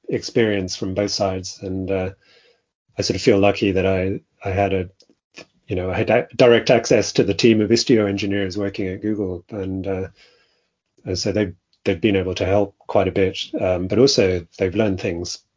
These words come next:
um, from the adoption. So, um, that relationship has been, has been pretty useful going, going both ways. And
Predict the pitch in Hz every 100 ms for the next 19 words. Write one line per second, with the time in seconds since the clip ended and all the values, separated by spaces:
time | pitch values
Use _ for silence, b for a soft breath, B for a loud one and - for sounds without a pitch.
0 | _ 98 92 87 85 - 147 92 90 98
1 | - 85 85 - 101 90 - b b b
2 | b _ - 92 90 90 - _ _ _
3 | B B B _ 110 107 98 95 - 95
4 | 98 87 92 - 92 87 90 - - 95
5 | 95 - 92 92 95 - 87 87 92 90
6 | 92 - 104 90 90 101 92 104 87 85
7 | - 87 - 101 90 104